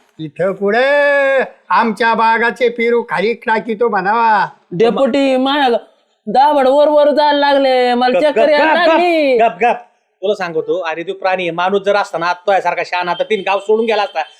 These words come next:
Speaker 3: पण त्याला कळत गाव कोणचं चांगलं आहे, कुठं राहावं ते. अरे, तो कळपातून बाहेर पडलेला प्राणी आहे. काय झालं, त्याला लागलं होतं, त्याला आपण नीट केला, त्याला लळा लागला आपल्या गावात म्हणून ठेवला. हो, बरं, मी त्याला इथं माझ्या घरी खायला होतोय, त्याला मी सांगतो का तो आहे तिथे जा म्हणून,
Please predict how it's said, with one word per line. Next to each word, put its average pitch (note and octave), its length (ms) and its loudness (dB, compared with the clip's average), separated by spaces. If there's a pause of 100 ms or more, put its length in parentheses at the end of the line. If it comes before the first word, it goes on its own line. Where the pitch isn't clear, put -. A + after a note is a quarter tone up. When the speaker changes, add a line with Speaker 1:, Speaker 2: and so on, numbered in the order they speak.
(120)
Speaker 3:
पण G3 60 -2
त्याला A#3+ 200 0
कळत B3+ 320 0
गाव A#3+ 280 0
कोणचं A#3 260 -2
चांगलं A3+ 260 -2
आहे, G#3+ 80 0
कुठं A#3+ 180 -2
राहावं G3+ 260 0
ते. D#3+ 320 -8 (360)
अरे, D3+ 240 2
तो G#3+ 120 -2
कळपातून G3 520 -2
बाहेर D#3 220 -4
पडलेला D#3+ 340 0
प्राणी D#3+ 300 -4
आहे. D3 320 -2 (160)
काय F3 360 -4
झालं, F3+ 160 0
त्याला G3+ 200 -2
लागलं F#3+ 300 0
होतं, F3+ 120 0
त्याला F3+ 180 0
आपण F#3 220 -2
नीट G#3+ 220 -4
केला, E3+ 240 -2
त्याला A#3+ 240 -2 (160)
लळा A#3+ 260 0
लागला C4 260 0
आपल्या A3+ 220 -2
गावात A#3+ 240 0
म्हणून B3 180 0
ठेवला. G#3 440 -2 (480)
हो, B3 140 2
बरं, C4+ 180 0
मी C4 120 0
त्याला C#4 220 -2
इथं C#4 180 0
माझ्या C4+ 300 0
घरी C#4+ 60 -2
खायला G3+ 260 -2
होतोय, G#3 160 -2
त्याला A#3+ 360 -4
मी C#4 100 2
सांगतो C4+ 340 0
का C4+ 80 0
तो C4+ 80 0
आहे B3+ 100 2
तिथे G#3 500 0
जा A3 120 0
म्हणून, F#3 180 -4